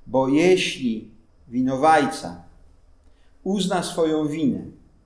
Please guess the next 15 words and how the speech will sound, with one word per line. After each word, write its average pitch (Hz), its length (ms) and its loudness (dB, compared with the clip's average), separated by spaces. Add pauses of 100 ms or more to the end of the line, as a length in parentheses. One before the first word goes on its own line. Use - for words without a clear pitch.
(300)
i 135 80 -10
potrzebę 208 800 -2
jej 160 240 -6
naprawienia, 139 680 -6 (420)
to - 100 -12
procedura 139 600 0
sądowa 120 800 -2 (600)
jest 131 240 -6
niepotrzebna. 127 640 -4 (1900)
Prorok 233 380 4
Eliasz 123 720 0 (380)
występuje 165 800 -2
w - 100 -6
tekście 180 440 -6
Malachiasza 131 1000 -6